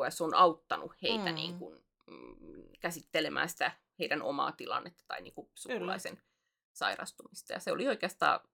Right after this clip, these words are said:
Speaker 1: yksi niistä syistä, minkä takia
Speaker 2: Joo.
Speaker 1: tuota ruvettiinkin tekemään sitten.
Speaker 2: Joo.
Speaker 1: Mm.
Speaker 2: Avuksi. Avuksi muille.
Speaker 1: Kyllä. Mm.
Speaker 2: Öö,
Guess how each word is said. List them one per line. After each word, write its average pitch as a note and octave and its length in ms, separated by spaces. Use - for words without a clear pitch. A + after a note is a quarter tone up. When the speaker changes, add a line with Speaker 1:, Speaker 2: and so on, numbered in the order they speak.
Speaker 1:
yksi D#3 240
niistä - 200
syistä, - 340
minkä - 200
takia A3 200
Speaker 2:
Joo. D#3+ 120
Speaker 1:
tuota - 240
ruvettiinkin - 600
tekemään G3+ 460
sitten. - 260
Speaker 2:
Joo. F3+ 280
Speaker 1:
Mm. A3 120
Speaker 2:
Avuksi. G3+ 580
Avuksi B3 400
muille. D#3+ 480
Speaker 1:
Kyllä. G3+ 280
Mm. G#3+ 240
Speaker 2:
Öö, G#3+ 640